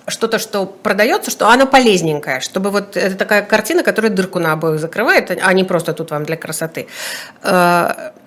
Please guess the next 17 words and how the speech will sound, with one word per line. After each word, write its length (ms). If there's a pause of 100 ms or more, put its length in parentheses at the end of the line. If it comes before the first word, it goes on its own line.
(560)
поэтому 640 (120)
вот 200
сувенирка, 440
которую 380
делает, 480
э, 140
или 200
мерч, 460
это 160
называется, 420
который 300
делает 320
Евгений 440
Ройзман, 480 (280)
там 220
есть 360
офигенный, 1000